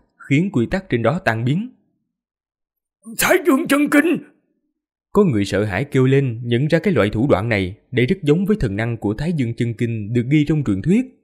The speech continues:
Speaker 2: "Thảo nào thánh thể chiếm được Thái Dương chân kinh, tu ra Thái Dương chân hỏa rồi."
Speaker 1: Một người khác cũng bừng tỉnh hiểu ra.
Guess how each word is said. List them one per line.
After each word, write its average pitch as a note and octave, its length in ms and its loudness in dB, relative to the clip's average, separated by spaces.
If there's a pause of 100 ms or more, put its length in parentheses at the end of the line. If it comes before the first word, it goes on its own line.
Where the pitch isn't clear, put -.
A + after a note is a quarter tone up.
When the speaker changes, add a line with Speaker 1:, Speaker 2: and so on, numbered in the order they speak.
(1400)
Speaker 2:
"Thảo - 260 -2
nào A#2+ 280 -2 (180)
thánh C4+ 160 2
thể - 120 -2 (100)
chiếm D4 160 2
được B2+ 160 2
Thái C#4+ 220 4
Dương A3 180 -8
chân A3+ 160 -6
kinh, B3 300 -4 (140)
tu A3 200 -2
ra F3 140 4
Thái D#4 240 0
Dương G3+ 180 -4
chân A3 180 -4
hỏa D#4+ 300 2
rồi." D#3 200 0 (1700)
Speaker 1:
Một C#3 120 4
người C3 220 0
khác B3 260 -4
cũng C3 200 -4
bừng A2 200 0
tỉnh A#2+ 200 -2
hiểu B2 240 0
ra. D3+ 200 0